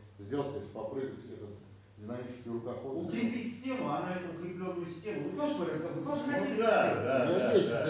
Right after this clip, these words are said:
Speaker 1: эти
Speaker 3: да.
Speaker 1: вот. Давайте тогда до пятницы, да? Еще пообщаемся,
Speaker 2: Николай, да,
Speaker 1: если вам всего
Speaker 2: спокойнее, все будет хорошо,
Speaker 1: наберусь
Speaker 2: конечно.
Speaker 1: тогда.
Speaker 2: Сюда надо заводить федерацию, не какие-то отдельные эти клубцы, а сюда надо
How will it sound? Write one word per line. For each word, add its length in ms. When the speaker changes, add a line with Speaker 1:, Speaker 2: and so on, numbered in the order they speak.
Speaker 1:
эти 80
Speaker 3:
да. 120
Speaker 1:
вот. 1160
Давайте 380
тогда 340
до 100
пятницы, 400
да? 340
Еще 240
пообщаемся, 400
Speaker 2:
Николай, 360
да, 120
Speaker 1:
если 140
вам 180
всего 160
Speaker 2:
спокойнее, 440
все 180
будет 240
хорошо, 360
Speaker 1:
наберусь 240
Speaker 2:
конечно. 360
Speaker 1:
тогда. 160
Speaker 2:
Сюда 180
надо 100
заводить 380
федерацию, 480
не 120
какие-то 400
отдельные 540
эти 100
клубцы, 440
а 60
сюда 120
надо 180